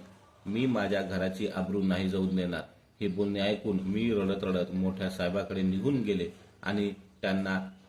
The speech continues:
घडलेला प्रकार सगळा सांगितला. तेव्हा त्यांना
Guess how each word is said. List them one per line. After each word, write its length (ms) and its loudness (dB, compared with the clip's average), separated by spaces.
घडलेला 440 2
प्रकार 380 -2
सगळा 340 -2
सांगितला. 520 -8
तेव्हा 220 -10
त्यांना 320 0